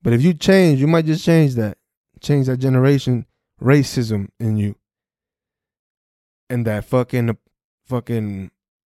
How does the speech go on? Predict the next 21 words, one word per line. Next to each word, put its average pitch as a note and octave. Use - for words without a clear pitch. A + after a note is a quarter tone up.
that G#2+
power C#3
trip -
you G#2+
got. G2
Like, G2
change D3+
that G#2
shit. -
You C3
can C3+
still C#3
change. B2
But A2
you A#2
ain't D3+
gonna C#3
change, D3
suck C3
my C3
dick. B2+